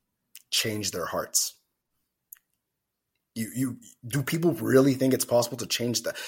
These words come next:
I mean, I guess it is, 'cause there are examples of it. But, man,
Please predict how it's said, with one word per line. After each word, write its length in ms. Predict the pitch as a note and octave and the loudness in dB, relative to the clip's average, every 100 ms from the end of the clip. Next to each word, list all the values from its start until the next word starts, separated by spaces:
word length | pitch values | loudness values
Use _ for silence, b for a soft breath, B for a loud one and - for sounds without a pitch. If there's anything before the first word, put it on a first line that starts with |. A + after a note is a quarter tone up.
| B | B
I 60 | E3+ | 8
mean, 140 | A3+ | 10
I 60 | F#3+ | 12
guess 220 | G#3 - | 12 10
it 80 | D#3+ | 8
is, 220 | G#3 D3 | 8 8
'cause 120 | C#3+ | 8
there 140 | C#3+ | 10
are 160 | C#3+ E3+ | 12 12
examples 460 | B2 A2+ F3 C3 E2+ | 12 6 0 0 -2
of 120 | D#2+ | -2
it. 160 | A#2+ - _ _ _ _ _ _ _ _ _ _ _ _ _ _ _ - | -4 -4 _ _ _ _ _ _ _ _ _ _ _ _ _ _ _ 6
But, 460 | C#3+ B2+ A#2 - - | 8 10 8 0 -8
man, 480 | A#2 F3+ G#3 - | 2 6 6 4